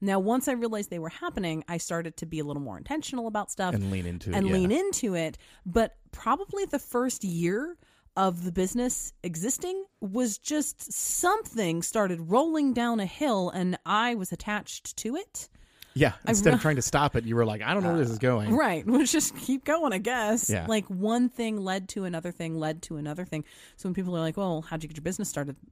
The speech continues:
Speaker 1: Uh, luck and stupidity. Really.
Speaker 2: Yeah.
Speaker 1: <laughs>
Speaker 2: Now, within that answer,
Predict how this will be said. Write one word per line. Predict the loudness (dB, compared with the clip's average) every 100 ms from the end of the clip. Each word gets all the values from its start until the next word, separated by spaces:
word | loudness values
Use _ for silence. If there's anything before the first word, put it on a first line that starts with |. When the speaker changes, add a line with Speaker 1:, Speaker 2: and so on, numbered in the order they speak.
| -6
Speaker 1:
Uh, | -4 -2 -2
luck | 0 0 0
and | -2
stupidity. | -2 0 0 0 -8 _
Really. | 6 6 4 0
Speaker 2:
Yeah. | 0 0 0
Speaker 1:
<laughs> | 0 0 0 4
Speaker 2:
Now, | 8 10
within | 10 10 8 8
that | 6 4
answer, | 4 4 4 4 6 4